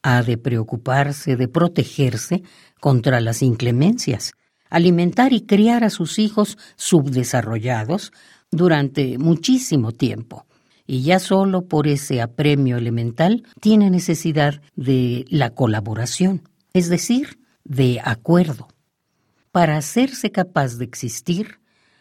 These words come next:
el hombre está construido para transformación y dominio de la naturaleza, y por ello mismo para la posibilidad de la experiencia del mundo. Es un ser práctico,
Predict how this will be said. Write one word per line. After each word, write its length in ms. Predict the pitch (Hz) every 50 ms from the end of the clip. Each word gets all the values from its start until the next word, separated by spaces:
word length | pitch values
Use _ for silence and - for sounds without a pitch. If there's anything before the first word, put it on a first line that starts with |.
| _ _ -
el 180 | 143 123 127
hombre 260 | 156 170 185 180 180
está 300 | 180 160 - - 175 180
construido 840 | 175 180 180 165 160 156 160 - 156 147 147 151 156 147 131 143 143
para 460 | 143 - 139 123 120 117 117 120 117 _ _ _ -
transformación 1300 | - - 135 127 120 120 113 - - 127 117 107 107 107 110 - - - 151 160 165 170 190 233 - _ _ _ _ _ -
y 100 | 220 220
dominio 640 | 220 240 226 208 175 147 139 131 131 135 147 147 147 _ _ _ _ _ -
de 160 | 135 135 123
la 100 | 113 113
naturaleza, 760 | 113 110 113 - 135 120 127 139 160 208 214 - - 107 - _ _ _ _ _ _ _ _ _
y 140 | - 165 151
por 240 | - 139 131 127
ello 260 | 156 180 190 175 202 185
mismo 540 | 175 160 147 123 110 - 123 135 160 175 - _ _ _ _ _ _ -
para 220 | 147 139 135 127
la 140 | 131 123 120
posibilidad 840 | 117 - 131 113 - 143 127 123 127 120 123 131 127 151 175 185
de 160 | 170 165 170
la 80 | 160 147
experiencia 800 | 143 - - - - 147 135 151 156 165 170 160 - 160 147 139
del 180 | 147 147 147
mundo. 460 | 151 165 190 202 190 165 107 104 - _ _ _ _ _ _ _ _
Es 200 | - 262 269 -
un 200 | - 262 254 226
ser 440 | - - - 208 208 208 214 208 - _ _ _
práctico, 760 | - - 220 220 220 - - - 139 - - - 107 - -